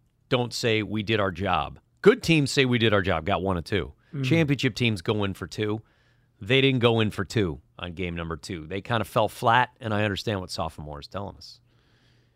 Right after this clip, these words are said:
Speaker 2: Is it the lack of experience, or is it more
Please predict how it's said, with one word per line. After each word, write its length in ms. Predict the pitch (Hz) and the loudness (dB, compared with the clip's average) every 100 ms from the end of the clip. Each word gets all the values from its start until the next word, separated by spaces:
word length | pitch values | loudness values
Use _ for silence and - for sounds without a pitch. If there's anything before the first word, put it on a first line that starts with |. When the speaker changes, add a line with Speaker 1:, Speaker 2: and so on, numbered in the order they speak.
| _ _ _ _ _ _ _ - | _ _ _ _ _ _ _ -4
Speaker 2:
Is 220 | 381 175 | 0 4
it 160 | 208 - _ _ - | 2 0 _ _ -4
the 180 | 139 156 | 2 6
lack 340 | 180 240 254 | 6 4 4
of 100 | 220 | 4
experience, 920 | 185 - 196 190 190 196 196 - - - | 2 2 4 6 6 4 2 -4 -10 2
or 160 | 147 | 4
is 120 | 147 147 | 6 4
it 100 | 151 | 4
more 440 | 143 147 143 | 4 4 4